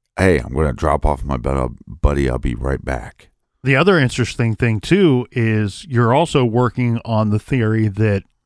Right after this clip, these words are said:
Speaker 2: likely whoever took them that night or got them to leave willingly that night
Speaker 1: Right.
Speaker 2: must know one or both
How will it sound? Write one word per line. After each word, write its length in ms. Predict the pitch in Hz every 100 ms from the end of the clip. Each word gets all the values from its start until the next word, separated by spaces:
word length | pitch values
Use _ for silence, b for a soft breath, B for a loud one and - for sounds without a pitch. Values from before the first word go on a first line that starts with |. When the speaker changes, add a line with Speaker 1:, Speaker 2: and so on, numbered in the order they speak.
| _ -
Speaker 2:
likely 800 | 113 135 - 135 123 113 107 _ _ _ _ _ -
whoever 500 | 139 143 135 131 104 _ _ _ _ _ _ _ _ _ _
took 240 | - 185 -
them 240 | 127 110
that 220 | 110 104
night 440 | 101 143 165 92 95 _ _ _ _ _ _ _ _
or 100 | 123
got 300 | 110 131 131
them 160 | 151 127
to 120 | 117
leave 520 | 110 117 151 151 113
willingly 580 | 104 135 185 151 104 101
that 260 | 95 95 92
night 340 | 104 98 113 - -
Speaker 1:
Right. 320 | - 73 107
Speaker 2:
must 320 | 123 156 156 131
know 300 | 135 147 127
one 520 | 101 139 147 156 151 -
or 380 | 120 120 113
both 640 | 95 95 135 151 - - -